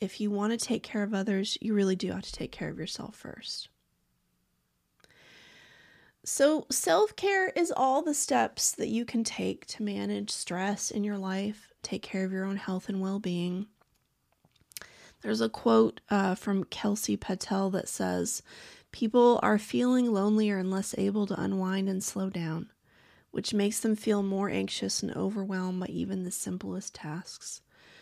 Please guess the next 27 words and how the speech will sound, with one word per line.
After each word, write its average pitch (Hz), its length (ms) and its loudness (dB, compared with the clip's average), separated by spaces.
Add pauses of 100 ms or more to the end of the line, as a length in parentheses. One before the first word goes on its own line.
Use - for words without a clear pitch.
(520)
And 196 200 2
these 254 260 6
days, 220 400 8
how 202 120 0
many 214 260 4
of 214 100 2
us 208 280 2
get - 200 -4
sucked - 360 -2
into 202 200 4
our 196 180 0
phones, 190 760 0
just - 400 -4
scrolling 190 720 0
randomly? 185 920 0 (520)
You 220 140 2
know, 220 160 6
not 220 380 8
because 247 420 2
that's - 540 0
what 190 160 0
we 202 120 2
wanna 180 380 -2
be 196 140 -2
doing 196 340 -4
necessarily, 185 1080 -2
but - 300 -4